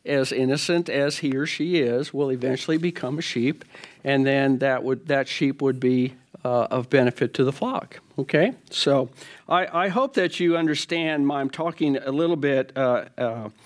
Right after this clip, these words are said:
in an abstract sort of way here, just so that no one gets their feelings hurt here today, all right? All right? All right, so he says, uh, he says, "Feed my, feed my lambs." Then he says, "Take care of my sheep." So the word "take care"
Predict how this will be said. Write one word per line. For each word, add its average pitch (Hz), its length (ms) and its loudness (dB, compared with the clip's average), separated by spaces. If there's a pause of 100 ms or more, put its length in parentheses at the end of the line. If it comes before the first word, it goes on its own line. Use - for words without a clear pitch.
(280)
in 135 160 2
an 123 120 0
abstract 160 640 -2
sort 165 180 -4
of 160 80 0
way 156 220 2
here, 175 240 0
just 151 320 -2
so 143 160 0
that 127 340 -2 (240)
no 147 160 2
one 139 220 4
gets 135 260 0
their 127 100 0
feelings 120 440 0
hurt 117 260 -6
here 113 240 -2
today, - 480 -6
all 131 80 2
right? 139 240 2 (540)
All 143 100 4
right? 151 400 2 (480)
All 170 120 -2
right, 202 160 -2
so 202 180 -2
he 208 180 0
says, 202 520 2
uh, 175 360 -2
he 185 140 0
says, 170 300 -2
"Feed 240 240 -2
my, 208 300 -2
feed 202 320 -2
my 185 220 -2
lambs." 151 580 -2
Then 165 180 2
he 185 100 0
says, 165 360 0
"Take 175 340 -4
care 196 360 0
of 175 120 -4
my 151 180 -2
sheep." 147 280 0
So 151 160 -2
the 151 60 0
word 202 280 0
"take 170 240 -2
care" 170 500 0